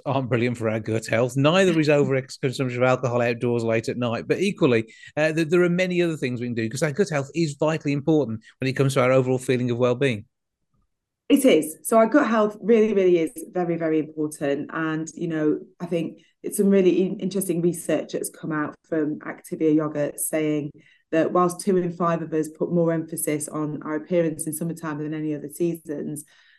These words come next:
Speaker 2: um, about a quarter of people, well, about a fifth of people actually, twenty percent, say in their research that they prioritise their looks over their health.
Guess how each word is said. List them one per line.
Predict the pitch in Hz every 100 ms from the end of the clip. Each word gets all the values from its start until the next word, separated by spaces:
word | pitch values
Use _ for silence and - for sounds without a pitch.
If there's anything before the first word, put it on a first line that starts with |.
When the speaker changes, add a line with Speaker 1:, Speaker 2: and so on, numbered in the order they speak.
| _ -
Speaker 2:
um, | 156 151
about | - 190 -
a |
quarter | - 196 196 180
of | 170
people, | 175 - -
well, | 160 120
about | 151 - -
a |
fifth | - 320 -
of |
people | - 156 151
actually, | 151 - 165
twenty | 165 - 202
percent, | 196 185 190 165 - 139 -
say | - 175 160
in | 156
their | 147
research | 165 - - -
that |
they | - 160
prioritise | - - 170 180 185 185 170 151 147 143 - _ _ _ _ _
their | 165
looks | 160 160 139 - - -
over | - 160 160
their | 151 143
health. | 151 180 139 135